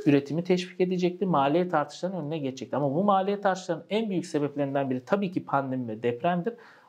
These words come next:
Ama Toplu Konut İdaresi'nin plansız, programsız yaptığı inşaat yatırımlarıdır. Şimdi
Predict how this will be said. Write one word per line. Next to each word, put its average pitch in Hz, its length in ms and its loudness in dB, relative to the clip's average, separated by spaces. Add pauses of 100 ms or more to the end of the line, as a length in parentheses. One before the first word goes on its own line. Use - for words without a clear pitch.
(100)
Ama 113 200 -2
Toplu 151 300 0
Konut 180 240 2
İdaresi'nin 180 540 -2
plansız, 147 680 -2
programsız 143 640 2
yaptığı 135 280 2
inşaat 160 480 0
yatırımlarıdır. 107 680 -6 (420)
Şimdi 131 420 4